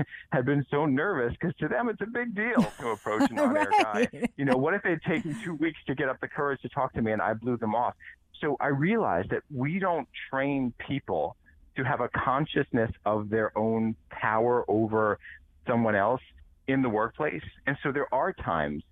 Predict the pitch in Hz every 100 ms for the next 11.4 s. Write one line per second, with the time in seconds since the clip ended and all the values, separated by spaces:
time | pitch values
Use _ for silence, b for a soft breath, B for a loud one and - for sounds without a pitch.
0 | - 113 104 101 - - B B B -
1 | 113 127 123 127 131 120 - - 156 -
2 | 117 123 - 90 87 - 101 104 98 101
3 | - 87 90 82 85 - - - 180 302
4 | 320 262 262 98 143 - 87 104 113 135
5 | 156 - 139 110 113 104 - 131 139 113
6 | - - 101 104 113 120 110 87 82 98
7 | 104 - 113 90 123 107 90 - B B
8 | - - 131 127 117 127 107 92 - 117
9 | 151 135 117 113 - 117 101 92 104 107
10 | 104 - 120 104 101 101 92 90 87 -
11 | 101 92 85